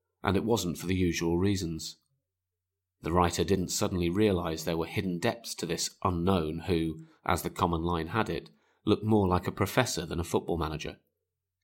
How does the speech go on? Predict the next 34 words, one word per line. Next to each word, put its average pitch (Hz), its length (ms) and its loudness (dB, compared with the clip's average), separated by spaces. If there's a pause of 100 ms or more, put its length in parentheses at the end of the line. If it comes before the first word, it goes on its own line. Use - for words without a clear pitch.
Quite - 280 6
the 82 120 2
opposite. 82 460 -6 (1500)
Wenger 104 300 4
had 95 100 2
actually 101 320 0
read 123 240 0
Hornby's 85 400 -2
book, 127 280 2
Fever - 340 2
Pitch, - 440 -10 (380)
but - 140 -2
hadn't 123 260 0
noticed 139 400 0
any 95 200 4
other 82 180 2
works 120 340 0
by 80 200 -8
him. 82 260 -12 (680)
So 85 180 -2
the 82 100 -2
new 85 200 2
Arsenal 85 320 2
manager 90 340 0
inquired 90 480 0
as 85 120 -6
to - 80 -4
how 98 220 0
an 92 60 2
author 101 300 0
could 101 160 -4
make 101 240 0
a 95 40 2
living 95 400 -4